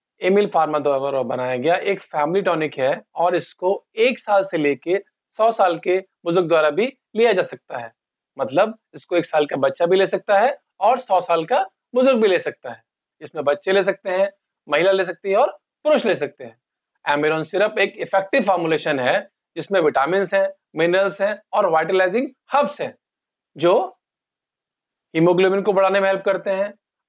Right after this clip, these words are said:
आरबीसी को बढ़ाने में help करते हैं और साथ में platelets को बढ़ाने में भी मदद करते हैं और tiredness एवं fatigue को भी कम करते हैं। ये काफी safe है, यहाँ तक कि hundred percent safe है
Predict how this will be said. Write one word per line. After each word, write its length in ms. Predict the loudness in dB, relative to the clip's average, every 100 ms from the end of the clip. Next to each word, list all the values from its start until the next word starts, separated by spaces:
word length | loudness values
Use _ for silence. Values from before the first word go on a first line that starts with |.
| -4
आरबीसी 480 | -2 -2 -4 -4 -4
को 100 | 0
बढ़ाने 240 | 0 0
में 120 | 0
help 140 | -2 0
करते 240 | -2 0
हैं 120 | -2 -2
और 360 | -4 0 0
साथ 220 | 0 -2 -2
में 200 | -2 -4 -6 _ _ -2
platelets 400 | 0 2 0 0
को 120 | 0
बढ़ाने 280 | 0 0 -2
में 120 | -2
भी 240 | -2 -4 _ _ -6
मदद 220 | -4 -2
करते 300 | -2 -2 -4
हैं 200 | -6 -8 -14 _
और 300 | 2 2 0 -8 _
tiredness 460 | 0 0 2 0 -2 -4 _ _ -6
एवं 280 | 0 0 0
fatigue 500 | -4 _ -2 0 0
को 120 | 0
भी 260 | 2 2 0 _
कम 180 | 0 2
करते 300 | 2 -2 -4
हैं। 200 | -14 -16 _ _ _ _ _ _ -8
ये 60 |
काफी 300 | -2 -2 -2
safe 520 | -4 -6 0 2 2 2
है, 120 | 0
यहाँ 460 | -2 _ _ -4 -2
तक 160 | -2
कि 120 | 0
hundred 380 | -2 -2 0 0
percent 240 | 0 -2 -2
safe 280 | -2 -2
है 220 | 0 -2